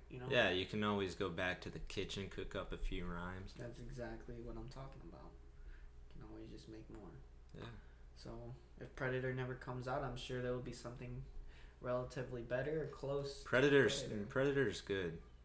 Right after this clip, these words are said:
Speaker 2: Predator's too good not to be put out.
Speaker 1: I don't know. It'll be pretty funny, right?
Speaker 2: Yeah.
Speaker 1: "Creeping, we're seeming,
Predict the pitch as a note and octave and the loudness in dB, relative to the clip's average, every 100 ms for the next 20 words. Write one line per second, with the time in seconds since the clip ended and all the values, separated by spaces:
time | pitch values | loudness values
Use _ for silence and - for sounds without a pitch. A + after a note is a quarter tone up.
0 | - - G#2+ A2 G#2+ F#2+ - G2+ F2+ F#2 | -6 -2 0 2 2 2 -2 -2 -2 -2
1 | E2+ F2 E2+ F2 D#2+ D#2+ - - E2+ D#2+ | -2 -4 -4 -4 -4 -6 -12 -8 -8 -6
2 | E2+ E2 D#2 - - - - - - - | -4 -4 -4 -6 -12 -16 -12 -12 -12 -12
3 | - - - - - - C3 A#2+ A#2+ A#2 | -8 -8 -8 -14 -14 -12 -12 -12 -12 -12
4 | A#2 - - - - - - - - - | -10 -10 -12 -10 2 12 12 12 4 -4
5 | - - - - - C3 C3+ C#3 B2+ - | -6 -10 -12 -10 -8 -8 -8 -8 -10 -10
6 | B2 B2 B2 B2 - - - - - - | -12 -12 -12 -12 -14 -16 -18 -18 -18 -18
7 | - - - - - - - - - - | -16 -18 -18 -18 -14 -16 -16 -18 -14 -8
8 | A2 C#3 - - - - C3+ C3 C3 A#2+ | -6 -6 -10 -16 -16 -12 -10 -10 -12 -14
9 | C3+ - C3 - C#3 C3+ A#2+ | -14 -14 -14 -12 -10 -10 -10